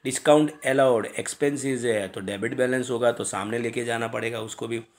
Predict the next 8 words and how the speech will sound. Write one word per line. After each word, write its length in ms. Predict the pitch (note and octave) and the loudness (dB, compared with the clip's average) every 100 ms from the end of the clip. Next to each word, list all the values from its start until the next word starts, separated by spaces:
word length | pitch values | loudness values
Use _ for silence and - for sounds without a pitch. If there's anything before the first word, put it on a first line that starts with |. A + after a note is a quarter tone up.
| - _ | -20 _
सेल्स 360 | - F#3 E3 - | -2 0 0 -4
करेक्ट 460 | - A#2+ A#2 - | -8 -6 -6 -6
है, 200 | A#2 A2 - | -10 -10 -10
क्रेडिट 260 | A2+ A#2+ A#2 | -8 -4 -2
बैलेंस 260 | A2+ A#2 | -2 -2
ही 80 | A2+ | -4
होता 220 | G#2+ G#2 | -2 -2
है। 140 | A2 | -2